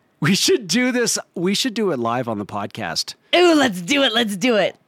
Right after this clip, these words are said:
Speaker 2: Yeah.
Speaker 1: We should do it. We'll
Speaker 2: We
Speaker 1: get
Speaker 2: will.
Speaker 1: a bunch of foods and we'll try this
Speaker 2: Next
Speaker 1: and,
Speaker 2: week.
Speaker 1: yeah,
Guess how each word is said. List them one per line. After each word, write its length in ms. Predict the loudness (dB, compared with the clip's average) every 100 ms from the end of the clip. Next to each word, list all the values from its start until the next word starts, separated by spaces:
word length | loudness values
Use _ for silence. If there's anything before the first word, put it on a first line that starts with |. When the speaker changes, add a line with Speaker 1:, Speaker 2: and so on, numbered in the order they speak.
| _
Speaker 2:
Yeah. 320 | -2 0 0 0
Speaker 1:
We 160 | 0
should 180 | 2 0
do 160 | 2 2
it. 60 |
We'll 160 | 2 2
Speaker 2:
We 100 | 2
Speaker 1:
get 100 | 2
Speaker 2:
will. 140 | 4
Speaker 1:
a 20 |
bunch 220 | 2 0 -2
of 80 |
foods 500 | -4 0 2 2 0
and 220 | -2 0 0
we'll 100 | -2
try 360 | -2 -2 -2
this 320 | 0 0 0
Speaker 2:
Next 180 | 2 2
Speaker 1:
and, 80 | 2
Speaker 2:
week. 280 | 0 -2 -8
Speaker 1:
yeah, 400 | -2 0 0 -2